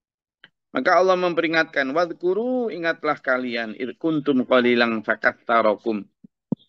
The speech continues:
Kamu dulu itu kecil, sedikit, dikejar-kejar sama, apa, penguasa yang zalim, yang lalim saat itu. Kemudian kami perbanyak kalian, kami kuatkan kalian dengan,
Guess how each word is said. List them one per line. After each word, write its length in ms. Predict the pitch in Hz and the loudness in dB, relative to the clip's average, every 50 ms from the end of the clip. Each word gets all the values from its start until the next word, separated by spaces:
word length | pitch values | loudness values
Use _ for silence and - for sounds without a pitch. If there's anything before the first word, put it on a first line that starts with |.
| _ | _
Kamu 320 | - 110 120 135 147 147 147 | -2 0 2 4 6 4 4
dulu 320 | 147 - 131 123 123 131 | 4 4 4 4 4 4
itu 140 | 131 - 147 | 2 0 -2
kecil, 480 | 127 - 135 123 - - - 139 143 143 | -6 -4 -6 -8 -8 -4 -2 0 0 0
sedikit, 640 | 135 - - - 123 117 110 - - 135 135 120 127 | -2 -4 -6 -4 -4 -4 -4 -4 -2 -2 -2 0 -2
dikejar-kejar 800 | - - 120 - - 123 110 110 - 120 - - - 127 123 123 | -2 -2 -2 0 2 2 2 0 -2 -6 -6 -2 -2 -2 -2 -2
sama, 320 | 123 117 117 117 117 110 - _ _ _ _ _ _ _ _ _ _ _ _ _ _ - | -4 -4 -4 -4 -4 -6 -8 _ _ _ _ _ _ _ _ _ _ _ _ _ _ -6
apa, 320 | - 113 113 107 104 123 127 113 | -2 0 0 2 2 2 2 2
penguasa 640 | - 127 127 120 117 117 113 113 110 - 123 117 117 | 0 0 0 0 2 2 0 0 -2 -2 -2 0 0
yang 260 | 117 113 113 113 110 | 0 -2 -2 -4 -4
zalim, 460 | 98 107 107 117 117 117 117 117 117 | -2 -2 0 0 0 -2 -4 -6 -6
yang 180 | 117 113 113 113 | -6 -6 -6 -4
lalim 380 | 110 113 113 113 117 117 113 110 | -2 -2 -2 -2 -2 -4 -6 -8
saat 320 | - 120 101 113 113 - | -8 -8 -6 -6 -8 -6
itu. 640 | 131 131 127 - - 127 123 120 120 117 117 117 - - _ - | -6 -8 -8 -8 -6 -4 -4 -2 -4 -4 -6 -8 -12 -12 _ -8
Kemudian 480 | 113 107 107 104 101 - 123 110 107 104 | -6 -4 -4 -4 -2 2 2 2 2 2
kami 480 | - 117 113 113 113 117 110 110 - | 2 2 2 2 2 -2 -4 -6 -4
perbanyak 720 | - 127 120 117 - _ - 113 107 104 107 113 110 - - | -2 -2 -2 -2 -2 _ 2 2 2 2 2 0 -2 -2 -2
kalian, 680 | - 110 110 113 120 120 117 117 113 110 110 110 - _ _ _ _ _ _ _ _ _ _ - | -2 0 0 0 2 2 4 4 4 2 0 -4 -10 _ _ _ _ _ _ _ _ _ _ -6
kami 260 | - 95 104 107 101 | -2 0 0 -2 -2
kuatkan 640 | - 110 107 110 113 113 - _ - 113 113 113 | -2 0 2 2 2 2 0 _ -4 -4 -4 -4
kalian 720 | 107 110 113 113 113 117 120 117 117 113 113 110 104 101 107 - - _ _ _ _ _ _ _ _ _ _ | -2 0 0 0 0 -2 -4 -4 -4 -4 -6 -6 -8 -12 -14 -18 -20 _ _ _ _ _ _ _ _ _ _
dengan, 640 | _ - 92 92 95 101 104 104 107 104 101 98 - | _ -10 -6 -2 0 2 2 2 2 0 -2 -4 -6